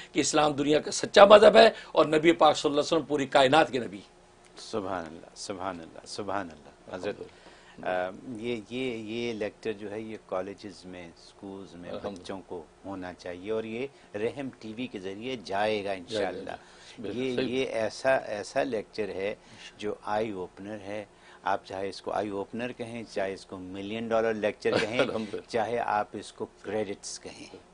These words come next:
Speaker 2: स्कूल
Speaker 1: फिर ये घंटों की तकरीर मिनटों में बंद है।
Speaker 2: जी।
Speaker 1: ये तो एलैबोरेट करने लगेगा कोई
Speaker 2: जी।
Speaker 1: पूरी किताब बनाएगा।
Speaker 2: बिल्कुल।
Speaker 1: ठीक
Speaker 2: ऐसी
Speaker 1: है?
Speaker 2: ही, ऐसी ही
Speaker 1: अल्हम्दुलिल्लाह।
Speaker 2: बात है, ऐसी
Speaker 1: ठीक
Speaker 2: ही
Speaker 1: है।
Speaker 2: बात है।
Speaker 1: अल्हम्दुलिल्लाह।
Speaker 2: और जैसे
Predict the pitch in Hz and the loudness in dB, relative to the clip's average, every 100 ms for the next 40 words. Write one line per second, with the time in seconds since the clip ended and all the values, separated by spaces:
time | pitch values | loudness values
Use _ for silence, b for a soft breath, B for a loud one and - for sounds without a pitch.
0 | - - 113 92 - 135 143 104 120 123 | -20 -10 -8 -6 0 2 2 2 -4 2
1 | 180 170 156 131 131 151 160 135 131 165 | 2 2 2 2 4 6 6 4 2 2
2 | 165 135 143 120 107 - 104 113 113 147 | 2 4 2 2 -4 -10 -10 -8 2 2
3 | 165 143 131 147 139 165 180 151 147 180 | 4 6 10 10 10 6 6 2 4 6
4 | 170 175 175 180 185 160 175 185 160 165 | 8 8 6 6 6 4 2 4 8 6
5 | 156 147 135 104 110 113 - 87 - _ | 8 4 4 2 -4 -6 -6 -14 -14 _
6 | 92 110 - 143 135 131 110 - 135 143 | -4 -4 2 2 2 -2 -2 -2 -4 0
7 | 180 113 80 - - 117 110 131 151 180 | 2 2 -2 -10 -10 -6 -6 -4 -4 -4
8 | 135 101 87 90 101 110 95 80 - 113 | -2 -2 -4 -12 -8 -8 -8 -10 -4 -4
9 | 104 98 127 120 | -2 -4 -2 -4